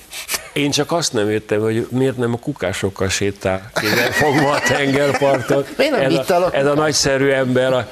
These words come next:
Speaker 1: a nettó beáramlásával, hogy, ö, ez beáramlott neki nettóban, ez a,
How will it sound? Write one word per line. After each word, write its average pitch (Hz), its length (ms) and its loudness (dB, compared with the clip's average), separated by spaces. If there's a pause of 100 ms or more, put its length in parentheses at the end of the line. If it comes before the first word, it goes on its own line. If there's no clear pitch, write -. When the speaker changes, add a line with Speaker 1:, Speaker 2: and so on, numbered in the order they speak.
(200)
Speaker 1:
a - 80 -8
nettó 139 400 2
beáramlásával, 120 1200 0
hogy, 123 260 -2
ö, 127 120 2 (580)
ez 160 180 0
beáramlott 117 680 2
neki 117 320 -6
nettóban, 117 680 -2
ez 117 120 -2
a, 117 200 -2